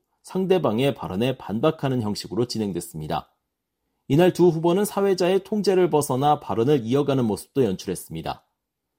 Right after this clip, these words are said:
국승민 미시간 주립대 정치학과 교수는 이날 토론 직후 비오에이와의 전화통화에서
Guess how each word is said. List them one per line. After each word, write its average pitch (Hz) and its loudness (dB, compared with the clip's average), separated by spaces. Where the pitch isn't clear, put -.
국승민 170 2
미시간 160 0
주립대 151 2
정치학과 139 0
교수는 131 0
이날 147 0
토론 175 2
직후 143 -2
비오에이와의 135 4
전화통화에서 107 -6